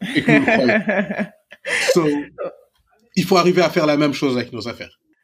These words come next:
Speaker 2: C'est une très belle, euh, c'est une très belle conclusion et j'invite tout le monde à aller regarder, euh, Drink Champs. Euh, ça peut aussi donner des astuces à chacun, à chacun d'entre nous dans sa manière de, de conduire ses affaires.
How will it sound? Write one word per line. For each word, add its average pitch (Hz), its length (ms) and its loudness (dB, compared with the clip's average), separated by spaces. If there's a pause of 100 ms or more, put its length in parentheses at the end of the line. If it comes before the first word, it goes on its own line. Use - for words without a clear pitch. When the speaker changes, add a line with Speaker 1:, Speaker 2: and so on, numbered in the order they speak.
(160)
Speaker 2:
C'est 226 140 -2
une 208 140 -4
très - 240 0
belle, 233 320 -2
euh, 175 160 2
c'est 208 100 -6
une 196 80 -6
très 233 140 -4
belle 233 160 -2
conclusion 214 580 -4
et 214 160 2
j'invite 196 400 -2
tout 214 100 -6
le 208 60 -2
monde 202 300 0
à 165 80 2
aller 160 280 0
regarder, 170 600 -2 (300)
euh, 165 240 0
Drink 254 300 -2
Champs. 185 280 0 (480)
Euh, 156 300 2
ça 156 180 -2
peut 175 200 0
aussi 165 460 -2
donner 165 240 0
des 165 200 0
astuces 165 380 -2
à 165 60 0
chacun, 165 360 0
à 156 60 0
chacun 202 300 -2
d'entre 190 360 0
nous 175 160 -2
dans 160 140 0
sa 156 180 0
manière 160 440 0
de, 147 240 -2
de 143 140 -8
conduire 170 460 -4
ses 160 200 -8
affaires. 165 360 -2